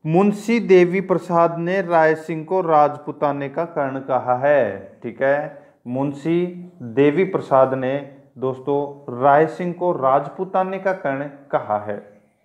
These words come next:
ठीक है, तो देखो राजपुताने का कर्ण तो किसको कहा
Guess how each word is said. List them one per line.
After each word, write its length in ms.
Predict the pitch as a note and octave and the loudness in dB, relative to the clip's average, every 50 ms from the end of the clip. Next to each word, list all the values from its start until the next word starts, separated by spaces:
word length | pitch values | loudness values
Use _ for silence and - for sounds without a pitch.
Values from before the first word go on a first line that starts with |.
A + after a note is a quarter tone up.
| _ _ _ _ - | _ _ _ _ -14
ठीक 140 | C#3+ C3+ D3+ | -8 -4 -4
है, 400 | E3 E3+ F3 E3+ E3+ - - _ _ _ _ _ _ _ _ _ _ | -4 -4 -4 -8 -14 -20 -20 _ _ _ _ _ _ _ _ _ _
तो 80 | - C3 | -4 0
देखो 480 | A#2+ C3+ - C#3+ D#3 E3 D#3+ - - - - _ _ _ _ _ _ _ _ _ _ _ _ _ _ _ _ _ - _ _ _ _ _ _ _ _ _ _ _ - | 0 2 4 4 4 4 2 -2 -8 -18 -20 _ _ _ _ _ _ _ _ _ _ _ _ _ _ _ _ _ -20 _ _ _ _ _ _ _ _ _ _ _ -12
राजपुताने 800 | - B2+ B2+ B2 C3 C#3 C#3 C3 - D3+ C#3+ - D3+ D3 D3 D3+ | -8 -2 2 4 4 4 4 2 -2 -2 0 0 2 2 0 -2
का 140 | C#3+ D3+ D3 | -2 -2 -2
कर्ण 300 | D3 - D3 C#3+ D3 D3 | -2 -2 -4 -4 -4 -4
तो 160 | C#3+ D#3+ D3+ | -4 -2 -2
किसको 340 | D3+ - D3+ D3+ - - D#3 | -2 -4 -8 -8 -6 -8 -2
कहा 540 | D#3 D#3+ D3+ D3+ D#3 D#3 D#3 D3+ - _ | 2 4 4 4 2 0 -6 -14 -20 _